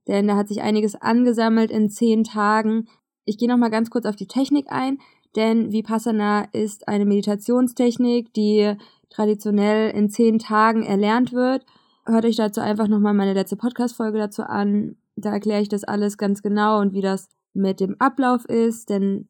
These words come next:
das ist ein relativ strenger Zeitplan jeden Tag und du meditierst ungefähr zehn bis dreizehn Stunden am Tag und da kann natürlich auch einiges hochkommen und, ähm, ich hatte da die ein oder andere Vision oder, ähm, hab einfach Sachen erlebt,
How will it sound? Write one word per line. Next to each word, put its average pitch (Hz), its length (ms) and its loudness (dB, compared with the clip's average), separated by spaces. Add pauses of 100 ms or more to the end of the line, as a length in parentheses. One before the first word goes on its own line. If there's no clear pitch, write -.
(120)
das 196 180 -4
ist - 80 -8
ein 202 140 0
relativ 208 420 0
strenger 208 440 -2
Zeitplan 247 540 0
jeden 226 220 2
Tag 233 400 0
und 202 140 2
du 196 80 2
meditierst 196 580 0
ungefähr 202 400 -4
zehn 220 240 0
bis 214 120 -8
dreizehn 196 340 -4
Stunden 233 340 0
am 208 140 0
Tag 202 320 0 (400)
und 262 400 4
da 180 280 6
kann 208 200 0
natürlich 220 480 -2
auch 233 100 -2
einiges 190 460 -4
hochkommen 262 560 0
und, 220 520 0
ähm, 208 640 -2
ich 233 160 -4
hatte 226 160 -2
da 214 380 -2 (180)
die - 80 -6
ein 226 160 2
oder 208 220 2
andere 196 320 -2
Vision 247 580 2
oder, 190 340 -2 (560)
ähm, 190 380 -4
hab 226 160 0
einfach 240 380 -4 (140)
Sachen 240 360 0
erlebt, 254 580 0